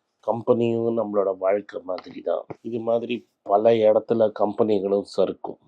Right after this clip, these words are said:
இது மாதிரி என்னால பல கம்பெனிகள் எக்ஸாம்பிள் சொல்ல முடியும். சறுக்கி அவங்க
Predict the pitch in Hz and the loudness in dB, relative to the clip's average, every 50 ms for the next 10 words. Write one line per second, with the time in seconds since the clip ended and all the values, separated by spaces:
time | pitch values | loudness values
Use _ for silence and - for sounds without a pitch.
0 | _ _ _ - 117 110 110 101 104 101 101 101 107 113 110 104 95 92 95 95 | _ _ _ -4 -2 0 0 2 4 4 4 4 2 2 2 0 0 0 0 0
1 | 98 101 117 - _ _ _ _ _ - 101 104 113 120 113 - - 107 113 104 | 0 0 -2 -2 _ _ _ _ _ 2 4 6 8 6 6 6 2 -2 0 0
2 | - 117 120 117 104 107 104 101 95 92 95 101 104 98 95 - 104 98 - - | 0 0 0 0 2 2 2 0 0 -2 -2 0 0 0 0 -2 -4 -4 -6 -6
3 | - 90 92 90 87 87 90 85 90 87 87 90 92 110 - _ _ _ _ _ | -10 -8 -8 -8 -8 -8 -10 -10 -10 -8 -6 -6 -6 -6 -8 _ _ _ _ _
4 | _ _ _ _ _ - 101 104 104 107 107 107 - 135 135 - - - _ _ | _ _ _ _ _ 4 4 4 4 4 0 -2 0 0 0 0 -2 -6 _ _
5 | _ _ _ _ _ - - 113 110 101 98 - | _ _ _ _ _ -2 2 4 4 4 2 0